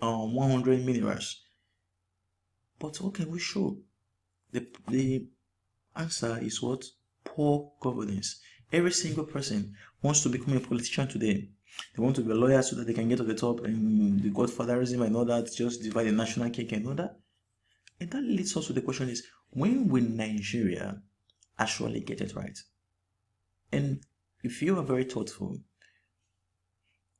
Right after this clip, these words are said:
you will be on your path and be campaigning to your family, to your friends, to possibly churches, that it's time for people to stand for a good Nigeria.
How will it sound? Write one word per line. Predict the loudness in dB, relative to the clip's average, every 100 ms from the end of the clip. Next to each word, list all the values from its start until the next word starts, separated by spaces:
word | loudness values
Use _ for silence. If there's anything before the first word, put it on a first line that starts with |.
| _ _ -6
you | 2 6 10
will | 10 8 6 6
be | 6 6 6
on | 6
your | 2 -2
path | -2 -4 -6 -12 _ _ _ _ _ _ -6
and | -4
be | -4
campaigning | -4 -6 -2 -2 -2 -4 -6 -10 _ _ _ _ _ _ _ _ _ _ _ _ _ -8
to | -2
your | 0
family, | 2 0 0 -2 -2 -6 -16 _ _ _ -12
to | -4
your | -4
friends, | -2 -4 -4 -4 -8 -12 _ _ _ -12
to | -10
possibly | -6 -4 -2 -2
churches, | -2 -2 -2 -2 -4 -6 -14 _ _ _ _ _ _ _
that | -8 -4
it's | -4 -4
time | 2 4 6 4 0 -8 _ _
for | -14 -8
people | -4 -4 -2 -2 -2 -8 _ _ _ _ -10
to | -6
stand | -4 -4
for | -2
a | -2
good | -2 -2
Nigeria. | -4 -6 -6